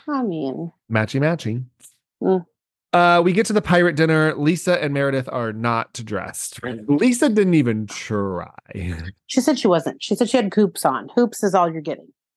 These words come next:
Speaker 2: That's, I mean, wild. Would you
Speaker 1: Meredith, she <laughs> just threw something together.
Speaker 2: She, the blouse was kind of piratey. Would you
Speaker 1: Yeah.
Speaker 2: participate? Would you not participate? Would you sort of
Speaker 1: Yeah.
Speaker 2: participate?
Speaker 1: I would participate.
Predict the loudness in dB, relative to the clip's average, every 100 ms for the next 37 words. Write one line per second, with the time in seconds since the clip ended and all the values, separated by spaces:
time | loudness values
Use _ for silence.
0 | _ -2 -2 -2 -12 _ -12 -8 -8 -8
1 | -10 -14 -20 -20 -20 _ _ -14 -12 -12
2 | -8 0 4 4 4 2 -2 _ _ _
3 | _ -18 -8 0 2 2 2 -2 -2 -6
4 | -6 -6 -8 -8 -10 -12 -16 -12 -10 -10
5 | -14 _ _ _ _ _ -6 -2 0 0
6 | 2 4 2 0 -4 0 2 2 0 -2
7 | -2 0 -2 -2 0 0 -2 -2 -2 -2
8 | -2 0 2 2 -2 -10 -8 -6 -2 0
9 | 0 -2 -6 -4 -4 -4 -6 -10 -10 -6
10 | -4 -2 -2 -2 2 2 2 0 -4 -10
11 | _ -20 -20 _ _ _ _ -2 -2 -4
12 | -8 -10 -16